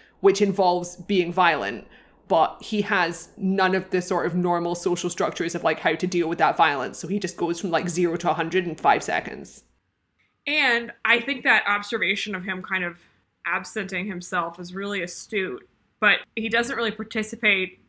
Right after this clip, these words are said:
Speaker 2: in the, like, one-upsmanship, but he hasn't replaced it with anything.
Speaker 1: No. No, he's
Speaker 2: Right?
Speaker 1: just living in his, like, cardboard box apartment.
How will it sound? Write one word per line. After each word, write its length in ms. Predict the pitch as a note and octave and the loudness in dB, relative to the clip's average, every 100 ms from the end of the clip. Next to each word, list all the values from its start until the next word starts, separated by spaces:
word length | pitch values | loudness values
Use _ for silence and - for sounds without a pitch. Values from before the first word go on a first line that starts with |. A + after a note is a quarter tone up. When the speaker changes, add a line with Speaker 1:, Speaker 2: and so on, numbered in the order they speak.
| _ | _
Speaker 2:
in 120 | - G3+ | -6 -4
the, 60 | |
like, 200 | F#3+ F#3+ | -4 -4
one-upsmanship, 800 | F#3+ F#3+ G3 - G3+ F#3 G3 E3+ - _ _ - | -2 -2 -2 -4 -8 -2 0 0 -2 _ _ -2
but 240 | G#3+ - - | -2 -4 -16
he 180 | - A3+ | -8 2
hasn't 360 | G#3+ A3 - | 2 2 -2
replaced 600 | G3 F#3+ - G3+ G3+ - | -8 -12 -4 -2 -2 -4
it 140 | G3 F#3 | -8 -8
with 120 | D3 | -10
anything. 460 | G#2 G2+ - - C4+ | -10 -12 -10 -6 2
Speaker 1:
No. 280 | B3 - - - _ _ A#3+ | 2 2 -4 -18 _ _ 2
No, 160 | G#3+ | 2
he's 60 | G#3 G3 | 6 6
Speaker 2:
Right? 60 | A#3+ | 6
Speaker 1:
just 160 | C#4 | 4
living 240 | C4+ C4 C#4 | 0 2 4
in 80 | |
his, 160 | A#3 A3 | 4 4
like, 160 | G3+ G3+ | 2 2
cardboard 360 | G#3 G3 G3 | 0 2 0
box 260 | F#3+ F#3 F3+ | 0 0 -2
apartment. 520 | E3+ G#2+ G#1+ - | -4 -4 -4 -14